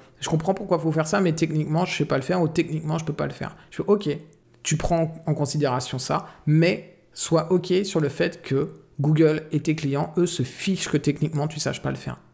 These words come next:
C'est ton problème, ce n'est pas celui de Google, ce n'est pas celui de tes clients. Donc Google n'a pas de raison de te bien te positionner et tes clients n'ont pas de raison de, d'acheter chez toi parce que t'as ce problème-là. Ils sont pas là pour excuser tes problèmes, ils ont autre chose à faire. Donc, c'est pas forcément agréable à entendre, mais c'est nécessaire.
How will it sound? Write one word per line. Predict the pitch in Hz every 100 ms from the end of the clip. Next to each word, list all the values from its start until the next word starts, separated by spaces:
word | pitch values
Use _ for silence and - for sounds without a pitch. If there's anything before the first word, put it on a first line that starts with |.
| _ _ _ _ _ -
C'est | - 170 170 - -
ton | 190
problème, | 180 175 151 165
ce | 180
n'est | 143 131
pas | 180
celui | 202 202
de |
Google, | 170 160 156
ce | 160
n'est | 135
pas | 127
celui | 160 160
de |
tes | 160 156
clients. | 151 - - -
Donc | 180 190
Google | 180 175 185
n'a | 156
pas | 143 180
de | 180
raison | 175 170
de |
te | 160
bien | 147 143
te |
positionner | 143 139 135 139 170 -
et | 165
tes | 170
clients | 160 165
n'ont | 170
pas | 160 165
de | 156
raison | 147 156
de, | 143
d'acheter | 135 131 -
chez | 139 131
toi | 131 - - - - -
parce | 185
que | -
t'as | 190
ce | -
problème-là. | - 151 143 131
Ils | 123
sont | -
pas | 160 170
là | 196
pour | 196 160 -
excuser | 185 180 - 180 160 165
tes | 156
problèmes, | - 139 160 208
ils | 160 156
ont | 160
autre | 180
chose | 165 160
à | 147
faire. | - - - _ _ _ _ - -
Donc, | 147 202 208 - - - -
c'est | - -
pas | 190
forcément | 214 196 175 175 -
agréable | 151 151 156 143
à |
entendre, | 139 151 190
mais | 147
c'est | -
nécessaire. | 139 143 143 139 185 226